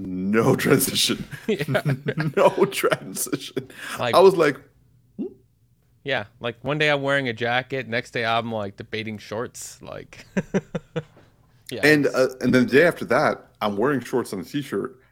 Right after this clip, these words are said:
Speaker 1: and I c-, like, I can't breathe.
Speaker 2: Yeah, yeah, I'm, I'm waiting for, like, next week it's going back to cool. Like, you know, this is just, this is just Canadian life. So, you know, you, we just, just how it is. <laughs>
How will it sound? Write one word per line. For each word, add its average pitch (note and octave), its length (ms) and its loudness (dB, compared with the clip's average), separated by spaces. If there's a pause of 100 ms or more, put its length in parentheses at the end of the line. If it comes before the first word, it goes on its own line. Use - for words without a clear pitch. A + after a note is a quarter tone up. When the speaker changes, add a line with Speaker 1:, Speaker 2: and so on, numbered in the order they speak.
(280)
Speaker 1:
and A#2+ 120 0
I A2+ 100 2
c-, - 220 -18
like, G#2+ 180 -8
I - 60 -14
can't - 320 -6
breathe. G#3+ 420 -6 (1600)
Speaker 2:
Yeah, A2+ 260 -2 (300)
yeah, G#2+ 240 -4 (100)
I'm, B2 320 -6
I'm B2+ 460 -2 (320)
waiting A#2+ 640 -8
for, A#2 300 -2
like, A2+ 220 -6
next B2 300 0
week B2 160 -6
it's A2 120 -8
going A2+ 220 -6
back A2 200 -4
to - 80 -20
cool. G#2 360 -10
Like, A#2+ 200 -8
you C4 80 -4
know, D4 160 2
this C4+ 180 -6
is B3+ 120 -6
just, G#3 220 -6
this G#3 200 -4
is F#3+ 100 -8
just F3+ 160 -8
Canadian F3 400 -4
life. D3+ 240 -6
So, A2 320 -4 (380)
you - 80 -8
know, G#2+ 240 -6
you, B2+ 260 -10
we C3+ 100 -6
just, - 380 -14
just - 160 -12
how C3 140 -2
it D3 80 -2
is. B2 280 -6
<laughs> - 40 -20